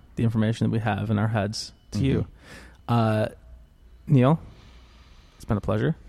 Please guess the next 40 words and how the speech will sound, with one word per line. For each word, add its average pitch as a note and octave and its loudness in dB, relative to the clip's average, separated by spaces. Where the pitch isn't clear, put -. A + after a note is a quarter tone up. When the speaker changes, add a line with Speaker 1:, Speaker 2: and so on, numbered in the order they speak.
Speaker 2:
Always. G2 -4
Speaker 1:
Where, B2 2
where B2+ 0
can A#2+ 0
people A2+ -2
find G2+ -2
you? E3+ -2
Speaker 2:
Uh, D#2 0
first, - -4
first - -8
I D#2 -2
have D2+ -2
to, D2 -6
man, D#2+ -6
I'm, D2+ -10
I'm E2 -10
tired A2 -4
of C#2+ -4
doing E2+ 0
this, D2+ -6
but C#2+ 0
our E2 0
thoughts E2 4
and F#2+ -2
prayers D#2 2
are D#2 2
out D#2 -2
to - -6
those E2 -2
listeners E2+ 0
in E2 0
Speaker 1:
Yeah. E2 2
Speaker 2:
Las D#2+ 2
Vegas E2+ 0
for D#2 -2
everybody D#2 -2
who E2 -2
is, D2+ -6
uh, D#2 -2
affected. E2 -2